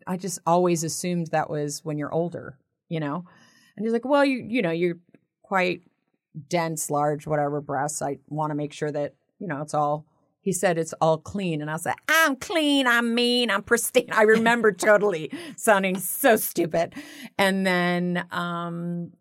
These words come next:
went to go and get the mammogram, and, and it was very different. The, like, right after the first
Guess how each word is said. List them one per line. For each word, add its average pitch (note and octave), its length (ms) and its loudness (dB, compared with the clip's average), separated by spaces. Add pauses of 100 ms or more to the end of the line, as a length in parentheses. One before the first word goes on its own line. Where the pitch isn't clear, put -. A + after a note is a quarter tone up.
(140)
went F3 480 0
to G3+ 100 -2
go F3 200 4
and E3+ 140 -2
get E3+ 100 -2
the F3 80 -4
mammogram, F3 680 -4
and, D#3 480 -8 (1000)
and D#3 320 -4
it D#3 80 -4
was D3 200 -6
very G3 1120 0 (180)
different. C3+ 540 -4 (580)
The, D#3+ 520 2 (460)
like, D#3+ 340 -2 (680)
right D#3+ 400 0
after G3 320 0
the F3+ 120 -2
first - 840 -8